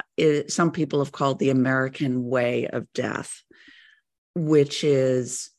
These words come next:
to fight it tooth and nail, you know. And he had a friend who was dying of cancer, and, and it was his oldest friend in the world. And he was,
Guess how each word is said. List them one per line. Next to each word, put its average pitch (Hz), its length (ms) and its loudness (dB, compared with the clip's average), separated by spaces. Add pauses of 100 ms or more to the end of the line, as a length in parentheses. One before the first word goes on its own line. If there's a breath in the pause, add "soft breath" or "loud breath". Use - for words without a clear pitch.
(600)
to 170 300 2
fight 190 520 2
it - 240 2 (140)
tooth - 340 0
and 160 140 4
nail, - 420 -2 (180)
you 147 200 2
know. 135 260 0 (640 loud breath)
And 147 560 4 (100)
he - 280 2
had 214 120 4
a 180 40 -2
friend 151 340 0
who 151 180 -4
was 127 360 -2 (500)
dying 131 320 2
of 131 140 -8
cancer, - 760 -4 (380 loud breath)
and, 165 260 2 (100)
and 170 140 4
it 165 140 2
was 165 220 2
his 165 180 -2
oldest 185 340 2
friend 139 280 -4
in 131 100 -2
the 127 80 -2
world. 127 440 -4 (500 soft breath)
And 214 140 2
he 226 220 -2
was, 208 560 2